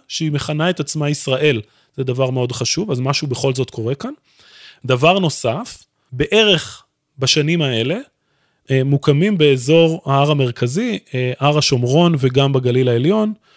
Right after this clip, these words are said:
קבוצה די גדולה של, אה, אתרים, חדשים מבחינת האיכות שלהם, לא הכרנו משהו כזה, הם מאוד דלים,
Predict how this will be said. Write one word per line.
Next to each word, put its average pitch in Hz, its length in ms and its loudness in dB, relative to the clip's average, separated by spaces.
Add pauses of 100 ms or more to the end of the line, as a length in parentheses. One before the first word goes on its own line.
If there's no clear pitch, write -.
(320)
קבוצה 180 760 0 (340)
די 156 360 2
גדולה 151 520 2
של, 135 400 -4
אה, 120 380 -6
אתרים, 156 560 -2 (360)
חדשים 160 580 2
מבחינת 170 720 -2 (320)
האיכות 151 460 0
שלהם, 139 260 2
לא 156 80 4
הכרנו 175 440 2
משהו 147 300 0
כזה, 156 220 0
הם 147 100 2
מאוד 175 320 2
דלים, 160 400 2